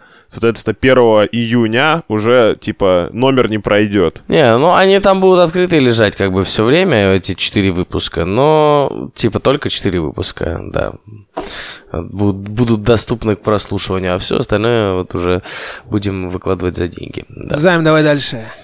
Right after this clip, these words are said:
Speaker 1: А, есть такая идея, мы всё время говорим про отзывы, про лайки, про звёзды, что надо ставить, надо писать, но мы поняли, что мы недостаточно мотивируем людей, хотя, казалось бы, пишем передачу уже какое-то время, что вам ещё надо вообще?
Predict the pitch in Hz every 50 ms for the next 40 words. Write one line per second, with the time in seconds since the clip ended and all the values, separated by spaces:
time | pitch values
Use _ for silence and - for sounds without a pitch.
0 | - - - - _ - - - 107 107 104 107 90 101 117 110 139 156 147 -
1 | - - 135 120 - - 131 123 120 123 117 107 107 135 147 156 139 117 98 95
2 | 104 110 123 120 117 107 - - 120 117 120 117 113 107 104 107 104 110 113 113
3 | 110 104 110 101 104 113 139 170 190 196 180 151 147 151 135 135 123 - - 110
4 | 107 110 123 127 127 120 - - 104 - 107 107 107 113 139 160 175 170 147 123
5 | 127 117 - - 120 117 123 127 104 110 107 - - - 143 139 131 123 - -
6 | 127 123 123 120 107 107 - - 120 120 - - 165 180 185 - - 117 113 123
7 | 127 120 - - 151 175 175 156 139 120 117 110 - - - - 123 123 120 113
8 | 110 131 143 143 135 127 123 127 123 - - 139 131 113 - - 110 107 110 110
9 | - 127 123 127 139 135 120 110 107 107 110 113 110 139 160 175 - - 113 -
10 | 104 101 - 117 113 107 113 104 101 98 95 - 95 92 - - 120 120 - -
11 | 98 92 - 104 98 104 101 127 139 139 - 110 101 95 92 90 87 - 98 92
12 | - 117 110 104 - - 92 101 110 127 151 139 110 98 - - - 113 117 113
13 | 104 101 101 - - 113 110 101 92 87 85 85 87 87 - - - 98 90